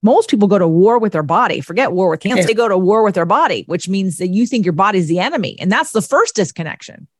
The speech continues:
Speaker 1: You have to come in, back inside. Uh, one of my clients has had breast cancer three times. And
Speaker 2: Oh.
Speaker 1: she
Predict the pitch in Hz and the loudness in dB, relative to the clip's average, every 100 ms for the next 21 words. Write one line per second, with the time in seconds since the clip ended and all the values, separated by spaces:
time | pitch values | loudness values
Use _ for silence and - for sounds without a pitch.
0 | _ - - 277 403 440 294 - 233 220 | _ -12 -4 0 0 0 -2 -2 0 0
1 | 247 226 190 220 226 190 180 151 - - | 2 2 2 0 0 -2 -2 -2 -4 -6
2 | - _ _ _ _ _ _ - 202 - | -14 _ _ _ _ _ _ -2 0 0
3 | 208 233 214 202 180 _ _ - 180 170 | 0 0 0 -2 -4 _ _ -4 -2 -2
4 | 170 - 170 165 175 160 139 _ _ 151 | -4 -6 -6 -6 -2 -4 -4 _ _ -4
5 | 151 165 147 143 - - 135 - - - | -4 -6 -8 -8 -10 -8 -6 -6 -12 -16
6 | _ _ _ - 160 160 160 139 - _ | _ _ _ -4 -2 0 -2 -4 -10 _
7 | - - 175 180 175 170 | -18 -6 0 2 2 0